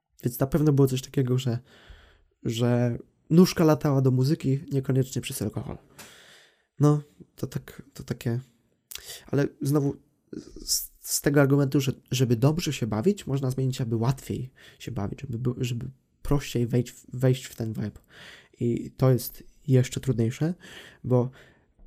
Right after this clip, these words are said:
mm, w sumie nie wiem, no, ja, ja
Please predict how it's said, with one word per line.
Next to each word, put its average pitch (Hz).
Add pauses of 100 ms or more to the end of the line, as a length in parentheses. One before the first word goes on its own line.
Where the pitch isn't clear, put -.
(220)
mm, 135
w -
sumie 220
nie 110
wiem, 110 (560)
no, 131 (120)
ja, 120
ja 120